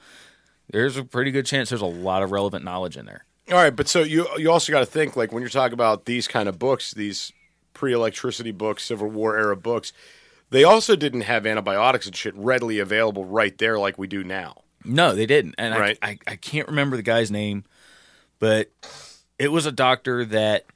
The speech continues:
Speaker 1: discovered that if he used boiled horsehair to sew up wounds,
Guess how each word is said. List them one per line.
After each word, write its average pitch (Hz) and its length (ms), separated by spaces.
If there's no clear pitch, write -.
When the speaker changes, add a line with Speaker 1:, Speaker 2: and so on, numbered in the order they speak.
Speaker 1:
discovered 123 540
that 110 120
if 107 120
he 147 80
used 104 400
boiled 143 380
horsehair 104 760
to - 140
sew 127 400
up 135 180
wounds, 123 640